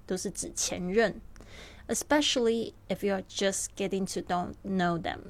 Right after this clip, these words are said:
就是说，特别是你才刚要认识他们，他觉得这个，这个信息呢，其实还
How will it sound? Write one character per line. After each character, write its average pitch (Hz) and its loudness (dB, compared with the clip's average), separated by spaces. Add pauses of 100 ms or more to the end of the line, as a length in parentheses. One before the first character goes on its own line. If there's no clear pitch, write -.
(100)
就 208 -6
是 196 -6
说， 202 -2
特 269 2
别 214 2
是 208 -2
你 190 -2
才 185 -6
刚 190 -2
要 185 -2
认 180 2
识 - 0
他 - -6
们， - -12
他 - -8 (120)
觉 190 -2
得 180 0
这 208 -2
个， - -4 (440)
这 233 0
个 208 0
信 196 0
息 - -4
呢， - -8
其 - -6
实 196 -8
还 202 -8